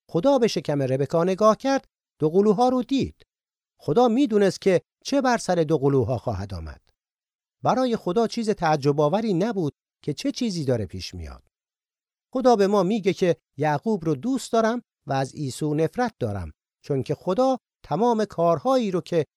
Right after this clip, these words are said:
عیسو و ذریت او قرار بود بکنند می‌دونست. همین که به داستان یعقوب می‌رسید، به عنوان یک زندگی نامه نکتهٔ اصلی داستان کلمهٔ فیض هست.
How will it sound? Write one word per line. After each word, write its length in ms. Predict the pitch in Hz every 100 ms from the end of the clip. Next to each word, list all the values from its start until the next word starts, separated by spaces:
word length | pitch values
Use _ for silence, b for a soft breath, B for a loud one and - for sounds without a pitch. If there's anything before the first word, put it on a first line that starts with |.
| _
عیسو 440 | 160 160 - 277 233
و 140 | 175
ذریت 560 | 131 151 156 175 269 220
او 100 | 185
قرار 360 | 151 147 139
بود 240 | 123 131 117
بکنند 500 | 151 180 226 254 233 _ _ -
می‌دونست. 640 | 185 101 82 62 - - _ _ _
همین 240 | 202 269
که 120 | 262 254
به 80 |
داستان 400 | 208 190 - 254
یعقوب 480 | 240 165 160 - 254 -
می‌رسید، 460 | 139 127 247 202
به 80 | 156
عنوان 320 | 170 202 247
یک 260 | 208 226 143
زندگی 520 | 117 151 156 143 160
نامه 400 | 160 151 226 233 _ _ -
نکتهٔ 420 | 156 - 254 226
اصلی 420 | 156 - 160 156
داستان 580 | 143 147 143 - 240 233
کلمهٔ 500 | - 131 123 165 175
فیض 400 | - 226 151 -
هست. 340 | 73 - -